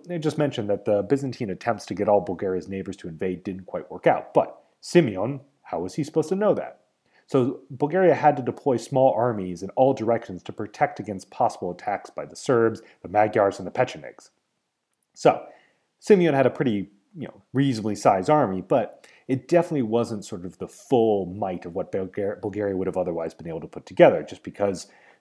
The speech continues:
they had huge frontiers to defend, and Simeon, by all accounts, could not have afforded to throw all of his soldiers into this one force. So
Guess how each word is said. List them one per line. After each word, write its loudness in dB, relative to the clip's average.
they -4
had 2
huge 0
frontiers 0
to -14
defend, -8
and -14
Simeon, -2
by 6
all 10
accounts, -4
could -6
not 2
have -6
afforded -4
to -14
throw -8
all 0
of -6
his -10
soldiers -10
into -14
this -16
one -14
force. -18
So -8